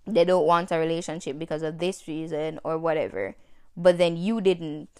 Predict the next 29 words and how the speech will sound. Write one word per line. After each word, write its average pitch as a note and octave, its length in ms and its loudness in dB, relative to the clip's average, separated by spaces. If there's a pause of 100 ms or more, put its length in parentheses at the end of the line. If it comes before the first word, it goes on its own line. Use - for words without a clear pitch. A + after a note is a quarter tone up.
(140)
see E3 720 -10 (240)
that D#3+ 240 0 (340)
flag, D#3+ 800 -8 (1300)
and, D#3 520 -6 (520)
or A#3+ 240 4
you A3 180 -2
saw G#3 200 0
it G3+ 160 -2
and E3+ 160 -4
you E3+ 100 -4
ignored D#3+ 400 -6
it, D#3+ 180 -10
and D#3 200 -8
then E3 160 -4
it - 100 -12 (400)
becomes E3 400 -6
a D#3+ 80 -2
problem, E3 400 -2
and C#3+ 180 -8
then C#3+ 220 -6 (380)
you F#3 160 -6
get F3 220 -2
hurt, F3+ 420 -2
and D#3 200 -8
then C#3+ 360 -8 (760)
it's, - 260 -12
it's D3 260 -14
your F3 200 0
fault, D#3+ 440 0